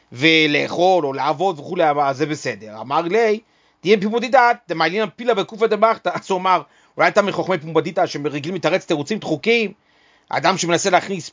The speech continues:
פיל בנקב של מחט? מה זה הדבר הזה? "וידעו מדי נשותיהם ובניהם", הרי למדנו בברייתא את הדין של בניהם של השבויים בדומה לדין נשותיהם. מה אתם כלל לא? כמו שעניין נשותיהם, אנשים אסור להינשא כלל, גם כאן אותו דבר.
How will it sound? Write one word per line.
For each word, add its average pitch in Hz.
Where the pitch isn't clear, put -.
פיל 208
בנקב 175
של 160
מחט? 196
מה 226
זה 208
הדבר 143
הזה? 117
"וידעו 170
מדי 190
נשותיהם 185
ובניהם", 185
הרי 151
למדנו 196
בברייתא 220
את 165
הדין 190
של 165
בניהם 170
של 190
השבויים 196
בדומה 170
לדין 220
נשותיהם. 220
מה 190
אתם 202
כלל 190
לא? 147
כמו 190
שעניין 180
נשותיהם, 180
אנשים 160
אסור 190
להינשא 180
כלל, 139
גם 226
כאן 294
אותו 254
דבר. 262